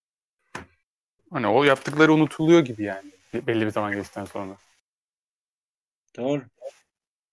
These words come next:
Speaker 2: Bir de onlar biraz da eserleriyle yer alıyorlar ya. Hani sonuçta yaptıkları belli bir yere kadar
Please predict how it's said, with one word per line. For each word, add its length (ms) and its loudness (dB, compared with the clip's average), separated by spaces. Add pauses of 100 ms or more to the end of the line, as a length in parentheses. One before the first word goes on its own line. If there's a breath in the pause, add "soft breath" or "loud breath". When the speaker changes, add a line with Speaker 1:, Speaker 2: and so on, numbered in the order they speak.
(500)
Speaker 2:
Bir 100 -10
de 100 6
onlar 380 2
biraz 280 4
da 80 4
eserleriyle 960 0 (380)
yer 240 -2
alıyorlar 540 0
ya. 280 -6 (880)
Hani 140 -2
sonuçta 500 -2 (280)
yaptıkları 880 0
belli 280 0
bir 80 2
yere 160 4
kadar 360 0